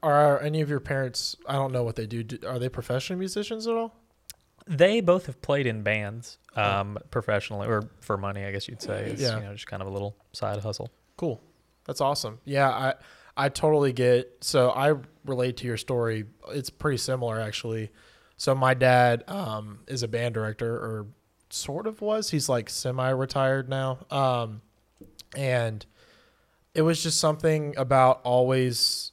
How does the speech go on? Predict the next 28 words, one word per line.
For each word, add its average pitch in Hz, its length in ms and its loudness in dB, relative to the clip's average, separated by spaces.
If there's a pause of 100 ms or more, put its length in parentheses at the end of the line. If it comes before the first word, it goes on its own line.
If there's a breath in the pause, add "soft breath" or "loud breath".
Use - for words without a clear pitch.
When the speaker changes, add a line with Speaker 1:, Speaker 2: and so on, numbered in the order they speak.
Speaker 1:
every 160 500 6
Saturday, 131 1080 4
Friday 131 360 2
night, 127 240 2
Saturday 120 440 0
night 113 360 -2 (460 soft breath)
of 123 140 -4
my 131 220 4
entire, 127 680 2 (100)
like, 110 280 -8
fall 117 580 2
every 120 260 -2
single 117 300 -4
year 107 420 -6 (460 soft breath)
was 131 240 0
going 131 640 4
to 117 680 0 (200)
marching 127 440 2
band 120 240 0
contests 117 540 -4
with 120 160 -8
my 117 140 -4
dad 113 360 0
and 113 100 -6
watching 113 300 -4
my 113 100 -4
dad's 107 320 -4
band. 110 440 -6